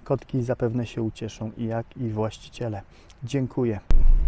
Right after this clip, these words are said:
Właśnie wracam. E, jedynym,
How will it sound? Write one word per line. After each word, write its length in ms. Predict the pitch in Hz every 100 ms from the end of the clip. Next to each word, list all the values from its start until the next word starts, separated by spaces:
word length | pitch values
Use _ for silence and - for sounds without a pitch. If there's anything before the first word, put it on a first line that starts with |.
| - - - - - - -
Właśnie 400 | 160 226 - 202
wracam. 600 | 170 190 - 202 196 196
E, 640 | 175 160 151 151 151 151 143 - - - - - - - - -
jedynym, 500 | 151 170 196 190 190